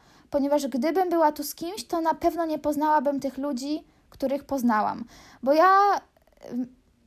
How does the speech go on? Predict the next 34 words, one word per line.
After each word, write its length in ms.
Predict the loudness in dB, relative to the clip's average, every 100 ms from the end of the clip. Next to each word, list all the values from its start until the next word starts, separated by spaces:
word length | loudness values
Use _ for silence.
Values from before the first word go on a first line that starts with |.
| _ -8
gdybym 280 | 0 0 0
przyjechała 380 | 0 2 4 4
tu 100 | 2
z 100 | -8
kimś, 280 | -10 -8 -4
no 120 | -2
to 200 | 2 2
już 220 | 2 -2
bym 200 | -2 0
miała 280 | 2 2 2
towarzystwo 720 | 0 -2 0 0 -4 -2 -2
i 80 | -2
nie 140 | -6
starałabym 560 | -4 -2 2 2 0 -4
się 120 | -6
poznać 380 | -4 -4 -4 -6
nikogo 360 | -6 -6 -2
nowego. 420 | 0 0 -2 -4 -10 -14 -10 -4
A 100 | -2
przez 200 | -2 -2
to, 120 | -2
że 120 | -2
nie 120 | -2
miałam 260 | -2 -2 -2
żadnego 420 | -2 -2 -2 -2
towarzystwa, 760 | -2 0 0 -2 -6 -4 -2 -2 -4 -20 -20 _
to 80 | 2
jak 200 | 2 2
tylko 680 | 0 0 2 4 6 6 2 _ _ -6
zaczepiłam 800 | 0 0 0 -2 4 6 4 2
się 280 | -2 0 2
o 360 | 4 2 0
fajnych 400 | 0 0 0 -2
ludzi, 280 | -2 0